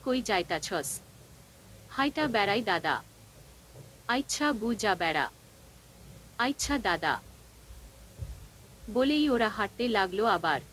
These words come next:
সবুজ শ্যামল মাঠের পর মাঠ। মাঠের মাঝে পথের কোল ঘেঁষে একটা খাল কাটা চোখে পড়ল।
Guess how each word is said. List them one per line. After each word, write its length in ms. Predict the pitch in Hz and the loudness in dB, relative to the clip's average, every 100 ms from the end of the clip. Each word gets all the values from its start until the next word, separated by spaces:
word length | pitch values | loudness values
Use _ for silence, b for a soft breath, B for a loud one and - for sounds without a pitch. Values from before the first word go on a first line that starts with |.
| - - - - - - - - - - | -20 -20 -20 -20 -20 -20 -20 -20 -18 -6
সবুজ 420 | - 302 302 294 | -2 0 0 0
শ্যামল 420 | - 247 233 269 | 0 0 2 2
মাঠের 340 | 240 214 254 247 | 2 0 -2 -2
পর 220 | 208 180 | 2 2
মাঠ। 260 | 180 175 156 - - - - - - - - - - - - | 2 0 0 -2 -20 -20 -20 -20 -20 -20 -20 -20 -20 -20 -6
মাঠের 380 | 220 254 285 311 | 0 0 0 0
মাঝে 320 | 294 302 294 285 | 2 2 -2 -2
পথের 280 | 220 233 220 | -4 -4 -4
কোল 180 | 226 220 214 | 0 0 0
ঘেঁষে 260 | 202 240 | -2 0
একটা 320 | 214 190 208 | 0 -2 -4
খাল 300 | 214 - 226 | -6 -2 0
কাটা 300 | 226 202 214 | 0 -2 -2
চোখে 300 | 233 214 - 220 | -4 -4 -4 -2
পড়ল। 340 | 180 170 147 | 0 0 -2